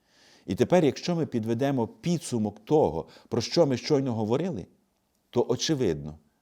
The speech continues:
що ми дійдемо до якоїсь спільної згоди. Ми маємо погодитися, що принаймні цю двадцять одну категорію людей, про яких згадувалося в першому розділі послання до римлян,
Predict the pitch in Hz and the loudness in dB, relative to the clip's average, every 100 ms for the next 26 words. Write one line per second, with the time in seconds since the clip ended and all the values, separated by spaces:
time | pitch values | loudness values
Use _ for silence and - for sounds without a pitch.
0 | _ - 110 113 98 101 117 151 117 101 | _ -4 0 0 0 -2 -2 -2 -2 -2
1 | 98 120 117 107 - 107 104 107 92 87 | -4 -4 -4 -6 -6 -6 -4 -8 -8 -10
2 | 69 69 _ _ _ _ _ _ _ 98 | -10 -14 _ _ _ _ _ _ _ 2
3 | 113 131 175 170 170 156 139 110 87 87 | 4 6 4 2 2 2 2 2 0 -6
4 | 101 104 110 101 113 117 131 151 143 127 | -12 -4 -2 0 0 0 -2 -4 -8 -10
5 | - 117 110 101 87 120 143 131 - 104 | -4 -2 0 -2 -2 -2 -2 -8 -4 -2
6 | 95 110 139 117 104 98 107 151 151 143 | 0 0 0 -2 -4 -2 2 2 2 -2
7 | 135 113 85 76 76 _ _ _ - - | -2 0 0 -2 -12 _ _ _ -20 -14
8 | - 113 113 110 160 135 98 82 101 120 | 2 6 6 4 2 2 -2 -2 2 2
9 | 127 131 131 - 117 - 127 131 - 139 | 2 -2 -4 -8 -12 -2 0 0 -2 -4
10 | 117 113 120 127 123 113 113 107 127 131 | 0 0 0 -6 -8 -6 -2 -2 -2 -4
11 | 127 87 90 110 | -4 -4 -8 -12